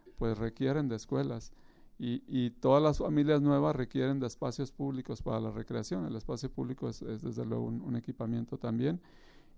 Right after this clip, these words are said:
Y todo lo que se origina, este, eh, por consecuencia, agua, drenaje, electricidad. Entonces, eh, si yo instalo un edificio en una zona que ya está saturada en cuanto a servicios,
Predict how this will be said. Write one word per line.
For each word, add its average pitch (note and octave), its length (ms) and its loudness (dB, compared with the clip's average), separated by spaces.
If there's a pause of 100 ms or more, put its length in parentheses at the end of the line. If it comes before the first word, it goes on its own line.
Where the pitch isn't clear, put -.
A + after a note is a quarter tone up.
Y C3 100 -2
todo D#3+ 440 6
lo D3 140 2
que B2+ 120 -2
se C3 100 0
origina, C#3+ 680 0
este, A2+ 800 -6 (520)
eh, - 140 -12
por A#2+ 140 6
consecuencia, C#3+ 1040 4
agua, C3 340 2
drenaje, A#2 400 0
electricidad. B2 640 -2 (960)
Entonces, C3 540 2 (680)
eh, A#2+ 580 2
si B2+ 220 2
yo C3 160 8
instalo C#3+ 380 6
un D3 80 6
edificio C#3 480 2
en B2+ 80 2
una C3+ 140 4
zona C3+ 300 2
que A#2+ 160 -2
ya A#2 180 2
está A#2+ 460 0
saturada A#2+ 680 2 (140)
en A#2 140 -2
cuanto A2 280 -2
a A2 60 0
servicios, B2 560 -2